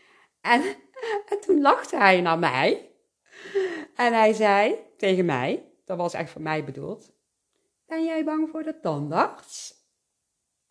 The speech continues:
En ik zeg intuïtief tegen hem, "Gadverdamme, laten we het even alsjeblieft over iets anders hebben."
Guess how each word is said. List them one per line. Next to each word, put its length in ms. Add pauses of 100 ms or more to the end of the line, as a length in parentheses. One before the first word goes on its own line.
(140)
En 420 (840)
ik 240
zeg 360
intuïtief 680
tegen 320
hem, 480 (600)
"Gadverdamme, 760
laten 380
we 80
het 100
even 320
alsjeblieft 580
over 220
iets 140
anders 380
hebben." 380